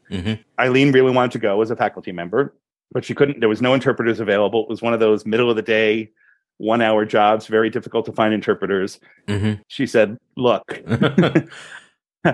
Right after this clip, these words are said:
Speaker 2: I know you don't like him. <laughs> Um, I know you think everything he says is a lie.
Speaker 1: Mm-hmm.
Speaker 2: Um, but I really, I really wanna know as a faculty member what's going on here. You're all I got.
Speaker 1: Mm-hmm.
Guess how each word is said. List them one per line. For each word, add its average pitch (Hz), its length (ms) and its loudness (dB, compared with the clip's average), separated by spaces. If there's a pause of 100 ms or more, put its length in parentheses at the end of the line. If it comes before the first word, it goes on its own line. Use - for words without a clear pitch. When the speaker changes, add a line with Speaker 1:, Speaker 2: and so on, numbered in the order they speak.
(380)
Speaker 2:
I 131 180 2
know 135 180 4
you 165 200 0
don't 143 240 0
like 117 220 -6
him. 110 280 -8 (260)
<laughs> - 560 -2 (180)
Um, 101 380 -2 (220)
I 117 140 0
know 139 580 2 (340)
you 123 160 -6
think 123 240 -2
everything 120 380 -4
he 120 180 -6
says 110 280 -4
is 107 160 -6
a 110 120 -8
lie. 117 380 2
Speaker 1:
Mm-hmm. 98 240 -6 (380)
Speaker 2:
Um, 110 280 -4
but 131 220 0
I 131 140 4
really, 135 600 2
I 117 120 0
really 123 340 -4
wanna 113 260 -4
know 110 280 -4
as 98 100 -14
a 110 40 -16
faculty 110 400 -6
member 98 180 -8
what's 90 180 -10
going 95 240 -8
on 98 180 -4
here. 87 320 -8 (520)
You're 139 340 4
all 131 180 6
I 120 120 2
got. 92 280 -6
Speaker 1:
Mm-hmm. 87 240 -10